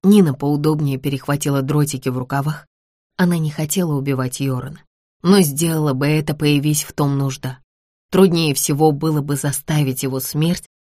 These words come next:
выглядеть как несчастный случай. Тело его было здоровым, нетронутым смертельными недугами и хворями, которые мог бы использовать Нинин дар.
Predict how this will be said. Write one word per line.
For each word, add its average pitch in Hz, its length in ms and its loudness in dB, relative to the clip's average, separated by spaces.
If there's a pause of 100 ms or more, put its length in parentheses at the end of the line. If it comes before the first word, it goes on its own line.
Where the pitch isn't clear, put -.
(180)
выглядеть 190 640 4
как 160 200 -8
несчастный 143 640 -2
случай. - 480 -8 (540)
Тело 208 260 6
его 170 280 4
было 151 260 0
здоровым, 143 580 -2 (360)
нетронутым 196 760 4
смертельными 147 680 2
недугами 135 640 2
и - 20 -4
хворями, 160 540 0 (380)
которые 180 480 6
мог 170 300 2
бы 160 120 0
использовать 143 680 -2
Нинин 135 440 -2
дар. 127 260 -10